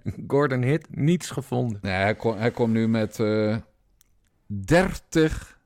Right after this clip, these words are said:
Speaker 2: jaar geleden. Dertig jaar geleden. In
Speaker 1: Mhm.
Speaker 2: negentien eenennegentig schreef hij met
Speaker 1: <laughs>
Speaker 2: Kon ik maar even bij je zijn.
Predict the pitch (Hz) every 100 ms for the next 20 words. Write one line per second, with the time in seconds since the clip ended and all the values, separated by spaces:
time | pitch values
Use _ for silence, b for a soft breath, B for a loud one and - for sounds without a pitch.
0 | _ - 120 139 131 - 117 101 87 82
1 | - _ _ _ _ _ 92 143 156 -
2 | 120 - 120 117 107 95 87 78 - b
3 | b b b b b 104 117 107 101 127
4 | 131 147 139 123 113 98 95 90 - -
5 | 120 113 120 107 110 165 - B B B
6 | _ 190 202 - 160 151 143 127 139 135
7 | 107 120 151 160 139 135 135 143